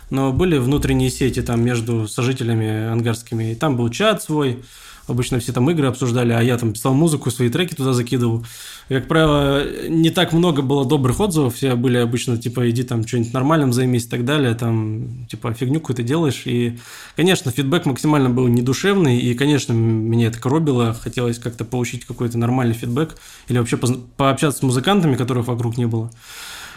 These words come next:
Вот, э, поэтому такого не было, чтобы кто-то где-то там слушал на видео мой трек, и я сгру-, грустил. Я вот периодически грустил на начале своего пути, когда не получал желаемый фидбэк. И, конечно,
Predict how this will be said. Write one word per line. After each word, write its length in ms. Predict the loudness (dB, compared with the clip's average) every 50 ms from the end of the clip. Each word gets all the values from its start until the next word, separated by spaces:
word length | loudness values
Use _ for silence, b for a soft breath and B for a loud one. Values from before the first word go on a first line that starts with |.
| B B -6
Вот, 360 | -4 -2 0 0 0 0 -2 -2
э, 840 | -2 -2 0 0 0 -2 -2 -4 -4 -4 -4 -4 -4 -4 -4 -6 -8 -8 -8
поэтому 560 | -4 -4 -4 -2 -2 0 0 0 -2 -4 -8 -16 -16 -12 -10 -10 -8 -6
такого 280 | -6 -2 0 2 4 4
не 120 | 4 4
было, 160 | 2 2 0
чтобы 220 | 0 -2 -4 -8 -6
кто-то 260 | -4 -4 -2 0 0
где-то 320 | 0 0 -2 -2 -4 -4
там 160 | -2 -2 -2
слушал 340 | -2 -2 -4 -4 -2 -2 0
на 100 | 0 0
видео 260 | 0 0 0 0 2
мой 160 | 2 2 2 0
трек, 240 | 0 -2 -4 -2 -2
и 40 | 0
я 160 | 0 2 2
сгру-, 280 | 0 -2 -2 -4 -4 -4
грустил. 540 | -2 -2 -2 -2 -2 -2 -2 0 2 2 2
Я 200 | 2 2 2 2
вот 320 | 2 0 0 -2 -4 -6 -14 -18 -18 -16 -14 -12 -12 -12 -12 -12 -12 -12 -12 -4
периодически 440 | -2 2 2 4 2 2 0 0 -2
грустил 480 | 0 0 0 0 0 0 2 2 4 2
на 180 | 2 2 2
начале 340 | 0 0 0 2 2 2 2
своего 220 | 0 0 -2 -2 -2
пути, 260 | -4 -6 -6 -6 -6
когда 580 | -4 -4 -2 0 0 0 0 0 -2 -4 -6 -10 -16 -18
не 420 | -18 -16 -16 -12 -6 -2 0 0 0
получал 640 | 0 0 0 0 0 0 0 2 2 0 -2 -6 B B B B B B
желаемый 460 | B 2 2 4 4 4 4 4 2 0
фидбэк. 360 | 0 -2 -2 0 -2 -2 -2 -6 -12 -20 -16 -8
И, 220 | -4 -2 0 0
конечно, 440 | 0 0 2 2 2 2 2 0 2